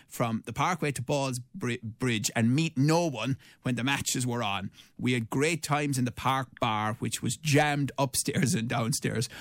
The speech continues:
We were all waiting for one particular match to come on in the Park Bar when my friend fell over the extension and all the T Vs turned off just at the beginning."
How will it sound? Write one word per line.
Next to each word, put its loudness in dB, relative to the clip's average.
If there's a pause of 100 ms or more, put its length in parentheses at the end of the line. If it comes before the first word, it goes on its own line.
(120)
We 8
were 4
all 2
waiting 2
for 0
one 2
particular -4
match -4
to -2
come 0
on 0
in -2
the -6
Park -2 (120)
Bar -2 (220)
when 0
my 2
friend 0
fell 2
over 2
the 0
extension 2 (200)
and 4
all 4
the 0
T 2
Vs 0
turned 2
off 0 (180)
just 4
at 0
the 2
beginning." 2